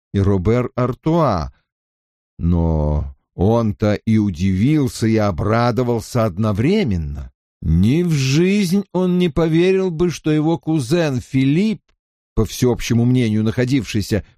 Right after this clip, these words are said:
под башмаком жены, способен поднять на неё руку. «Неужели и впрямь настоящим королём стал?» — подумалось Роберу. Но, в сущности, Филипп Валуа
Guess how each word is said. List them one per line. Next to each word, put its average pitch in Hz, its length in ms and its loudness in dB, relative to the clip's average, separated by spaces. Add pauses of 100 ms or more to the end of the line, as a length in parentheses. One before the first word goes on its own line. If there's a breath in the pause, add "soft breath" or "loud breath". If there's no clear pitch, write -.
под 131 180 0
башмаком 139 880 0
жены, 110 600 -2 (340)
способен 160 720 -2
поднять 180 480 -2
на 196 120 0
неё 226 300 -2
руку. 262 560 -4 (720)
«Неужели 85 800 -2
и 135 120 0
впрямь 147 720 0
настоящим 170 1120 -2
королём 160 720 0
стал?» — 120 680 -4 (520)
подумалось 95 760 2
Роберу. 92 840 0 (960)
Но, 196 280 2
в 151 60 -8
сущности, 226 720 -2
Филипп 196 400 -2
Валуа 160 340 2